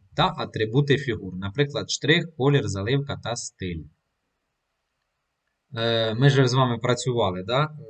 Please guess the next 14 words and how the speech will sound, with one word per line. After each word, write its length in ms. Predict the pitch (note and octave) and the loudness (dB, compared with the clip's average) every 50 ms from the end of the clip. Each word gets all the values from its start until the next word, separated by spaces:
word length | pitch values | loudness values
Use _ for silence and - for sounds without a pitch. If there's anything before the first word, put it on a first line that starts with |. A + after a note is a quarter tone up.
| - - - - - - _ | -20 -20 -20 -20 -20 -10 _
Коли 200 | A#2+ A2+ A#2+ A#2 | 0 2 4 4
вивчали 420 | A2 A#2+ A#2 A#2 - B2 G#2+ G#2+ | 4 2 2 2 2 2 2 0
теоретичний 640 | G2+ - A#2 A2+ A2+ B2+ - - E3 - - C#3+ A#2 | -2 0 0 2 2 0 -2 -2 -6 -2 -2 -2 -2
матеріал, 520 | A2 A2 G#2+ G2+ - G#2+ G#2+ G2+ F#2 F#2 F2 | -2 -4 -6 -4 -4 -4 -2 -2 -2 -2 -2
то 100 | G#2+ A2 | -2 -2
розбирали, 580 | A#2 A2 - A2 B2 B2 B2 A2 G2 F#2 F2+ F2+ - _ _ _ _ | -2 -2 -2 -2 2 4 4 4 4 2 -6 -12 -18 _ _ _ _
що 360 | - - - A2+ A2+ A2 A2 A2 | -10 -6 -4 -2 -2 -2 -4 -4
векторні 560 | G#2 G#2+ B2 A#2 - - A2+ G2 G2+ G#2 G2+ | -4 -2 -2 -2 -2 -4 -6 -4 -2 -2 0
елементи, 540 | G2+ G2+ G#2 A#2 C3 D#3 F3+ F3 - - B2+ | 0 -2 -2 0 0 0 0 0 -2 -2 -4
е, 100 | G#2 G2+ - - - G#2 G2+ G2 G2 G2+ G2 - - | -4 -6 -8 -14 -16 -14 -12 -10 -10 -10 -12 -14 -10
при 200 | _ A#2+ A2+ G#2+ | _ -4 -4 -4
збільшенні, 640 | G2+ G2+ G2+ C#3 D#3+ D#3+ - - C3+ A#2 A2 G#2 G2 | -4 0 4 4 4 4 2 -6 -8 -8 -8 -10 -8
при, 200 | G2+ - G#2+ A2 | -6 -4 -4 -4
м, 680 | G#2 G2+ G2 - G#2+ G#2 G2+ G2+ G2+ G2 F#2+ F#2+ - | -4 -6 -10 -12 -12 -10 -8 -6 -6 -6 -6 -8 -12